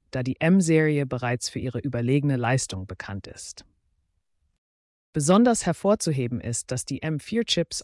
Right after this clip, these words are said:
auch in iMacs und möglicherweise in neuen Desktop-Modellen Verwendung finden könnten. Die Entwicklung der Chips erfolgt in einem intensiven Prozess, wobei Apple beständig an der Optimierung arbeitet,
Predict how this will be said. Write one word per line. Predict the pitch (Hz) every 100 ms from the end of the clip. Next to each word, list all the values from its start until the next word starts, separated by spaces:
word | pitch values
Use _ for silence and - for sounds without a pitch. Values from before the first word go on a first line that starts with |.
| -
auch | 147 156 -
in | 147 131 -
iMacs | 147 185 185 185 - - -
und | 156 147
möglicherweise | 160 165 160 151 139 143 139
in | 131 143
neuen | 135 139 139
Desktop-Modellen | 127 160 - - - 139 131 131 127
Verwendung | 123 117 127 135 110 107
finden | - 101 98
könnten. | 95 - 82 - 80 - _ _ _ _ _ _ _ _ _ _ -
Die | 156
Entwicklung | 147 190 233 247
der | 208 175
Chips | - 180 -
erfolgt | - 147 156 151 -
in | 135
einem | 127 139 -
intensiven | 185 202 185 165 156 147 139
Prozess, | - - 147 123 - - - _ _
wobei | 143 135 135 -
Apple | 165 196 170
beständig | 139 - - 190 208 202 -
an | 151
der | 139
Optimierung | 127 - 139 139 143 127
arbeitet, | - 117 110 107 - 113